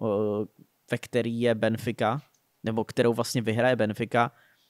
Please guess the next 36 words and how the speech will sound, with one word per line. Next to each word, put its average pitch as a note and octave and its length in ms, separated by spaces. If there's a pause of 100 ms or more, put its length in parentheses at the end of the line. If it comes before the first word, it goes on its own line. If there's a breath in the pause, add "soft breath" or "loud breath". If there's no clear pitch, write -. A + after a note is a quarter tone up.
(240)
tak - 180
to - 160
nemůžeš D3 420
brát A#2 340
jinak G#2+ 340
než G#2+ 220
naprostý G#2+ 500
zklamání. E2+ 640 (320 soft breath)
A B2 80
zároveň C3+ 300
je, C3 100
teďka - 360
je B2 60
to C#3 100
vidět B2 200
v - 80
tom C3 120
losu, C#3 280
jo. G2 140
Bayern A2 320
by A2 100
prostě - 340
teda, G#2+ 300 (360 soft breath)
eh, G#2+ 140
Paříž A#2 260
by B2 100
nedostala C3 460
Bayern A2 540
nebýt, B2 580
eh, A2 260
toho, A#2 220
že A2 100
jsou A#2+ 160
druhý A2+ 260
ve B2 80
skupině. F#2 500